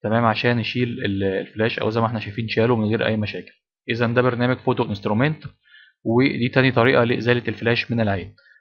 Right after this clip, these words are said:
أما تالت طريقة عشان تشيل الفلاش من العين هو الموقع دوت اسمه فوتر، هيكون موجود تحت الفيديو. أول ما هيفتح معاك هيفتح معاك بالمنظر ده. تمام، هتدوس على try it now، هيديلك الواجهة ديت. لو هيحمل معاك أو حاجة سيبه لحد ما يخلص.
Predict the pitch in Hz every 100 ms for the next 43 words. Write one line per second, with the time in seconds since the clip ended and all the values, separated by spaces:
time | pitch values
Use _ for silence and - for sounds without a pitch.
0 | _ - 139 156 151 156 135 131 151 143
1 | - 107 135 131 117 131 123 110 117 -
2 | 98 104 127 117 120 110 117 127 104 107
3 | 127 151 - - 131 135 135 131 107 104
4 | 143 143 127 131 - 123 - 104 101 131
5 | 147 131 147 127 120 - - 113 123 110
6 | - 117 110 117 107 107 120 107 104 147
7 | - _ _ _ _ _ _ 120 135 147
8 | 127 123 160 135 127 - 123 127 113 104
9 | 110 135 170 - _ _ _ _ _ _
10 | _ _ _ _ - 117 123 139 151 117
11 | 110 120 104 113 147 160 _ _ _ _
12 | _ 117 113 120 143 147 139 117 123 -
13 | 110 123 131 127 127 113 123 123 107 98
14 | 135 170 -